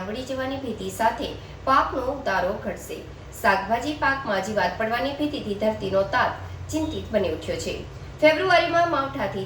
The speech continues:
ત્રણ ઋતુનો અનુભવ થઈ રહ્યો છે. અંકલેશ્વર અને હાંસોટ પંથકમાં આજે વહેલી સવારે વાતાવરણમાં અચાનક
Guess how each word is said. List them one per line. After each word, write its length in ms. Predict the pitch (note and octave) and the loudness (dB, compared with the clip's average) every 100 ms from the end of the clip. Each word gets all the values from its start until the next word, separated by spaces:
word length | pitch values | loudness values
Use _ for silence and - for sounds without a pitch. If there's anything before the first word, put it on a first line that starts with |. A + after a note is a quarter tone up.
| - | -2
ત્રણ 200 | C4+ C#4+ C4 | 0 0 -2
ઋતુનો 280 | F#3 G3 G3+ | -4 0 2
અનુભવ 360 | G3+ G#3+ B3 | 2 2 -2
થઈ 220 | B3+ C#4 F3 | -2 -2 -2
રહ્યો 300 | E3+ E3+ - | -2 -4 -6
છે. 380 | - - - | -8 -8 4
અંકલેશ્વર 600 | G#3+ B3+ C#4 D4 D4 D#4 D4+ | 6 8 8 6 8 10 10
અને 220 | A3+ A3+ | 10 8
હાંસોટ 400 | A3 F3+ F3+ G#3+ F#3+ | 10 8 8 6 10
પંથકમાં 500 | F#3 F#3 G3+ G3+ F#3 | 10 10 8 10 10
આજે 220 | F3 F#3+ | 10 10
વહેલી 320 | B3+ C#4+ B3+ | 10 12 10
સવારે 560 | - E3 D#3 D3+ D3 - - - - | 10 10 12 10 6 4 -2 -4 8
વાતાવરણમાં 760 | C4+ D4+ D#4+ F4 E4 C#4+ C4+ B3+ | 10 10 10 10 10 10 12 10
અચાનક 380 | F3+ A3+ G3+ | 10 8 8